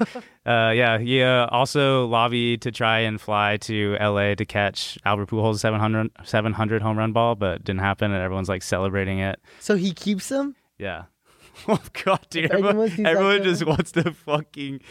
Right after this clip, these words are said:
Speaker 2: start a fight with him and get yourself ejected from the stadium. Be a hero.
Speaker 1: Yeah. Like, don't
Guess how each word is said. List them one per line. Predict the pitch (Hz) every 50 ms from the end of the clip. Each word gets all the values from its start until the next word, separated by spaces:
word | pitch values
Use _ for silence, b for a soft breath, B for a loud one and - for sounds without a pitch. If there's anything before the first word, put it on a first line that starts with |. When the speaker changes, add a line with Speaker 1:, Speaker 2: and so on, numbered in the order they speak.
| 131 B B B _
Speaker 2:
start | - - 185 190 190
a | 190
fight | - - 180 175 185
with | 185 196 202 190 -
him | 220 214 214 202
and | 202 185 160
get | 170 196
yourself | 190 220 233 - - 247 240 226 208 -
ejected | 196 175 156 139 147 190 196 - - 226 233 196 180
from | - 214 196 185
the | 175
stadium. | - - - 175 165 165 180 185 190 190 180 160 147
Be | 135 175 185 233
a | 226 190
hero. | 151 - - 165 165 175 185 208 226 240 294 269 - _ -
Speaker 1:
Yeah. | 139 131 117 - - _ _ _ _ _ _ _ _ _ -
Like, | 143 131 131 123 110 - - - 123
don't | - 147 147 175 202 196